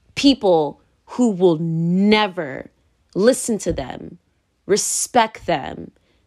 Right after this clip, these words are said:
trust them the way that they can you. Do you understand? Does that make sense? Anyway,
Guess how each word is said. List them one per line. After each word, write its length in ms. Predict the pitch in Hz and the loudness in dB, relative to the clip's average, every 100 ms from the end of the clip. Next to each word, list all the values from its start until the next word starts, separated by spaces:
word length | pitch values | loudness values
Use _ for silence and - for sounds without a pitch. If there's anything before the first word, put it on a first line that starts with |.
| _ | _
trust 800 | - - - - 233 220 - - | -6 -4 -2 0 2 2 -4 -6
them 520 | 156 - - - - _ _ _ _ _ | -8 -8 -14 -14 -16 _ _ _ _ _
the 140 | 208 254 | 2 2
way 220 | 202 220 | 4 2
that 200 | 196 190 | 0 0
they 140 | 190 | 0
can 540 | 175 - 190 160 135 147 _ | 0 -2 -4 -4 -8 -14 _
you. 600 | - 165 160 - - - - _ _ _ _ _ _ _ _ _ _ _ _ _ _ _ _ _ _ _ _ _ _ _ _ _ _ _ _ _ _ _ _ _ _ _ | -8 -4 -2 -2 -6 -14 -18 _ _ _ _ _ _ _ _ _ _ _ _ _ _ _ _ _ _ _ _ _ _ _ _ _ _ _ _ _ _ _ _ _ _ _
Do 100 | 180 | 0
you 80 | 214 | 2
understand? 360 | 208 190 - 165 | 2 0 -2 0
Does 80 | 180 | 2
that 120 | 196 | 0
make 140 | 202 | -2
sense? 800 | - 160 104 - - - - - _ _ _ _ _ _ _ _ _ _ _ _ _ _ _ _ _ _ _ _ _ - | -4 -6 -6 -12 -14 -14 -14 -18 _ _ _ _ _ _ _ _ _ _ _ _ _ _ _ _ _ _ _ _ _ 0
Anyway, 500 | 311 370 247 85 98 | 2 4 2 -6 -12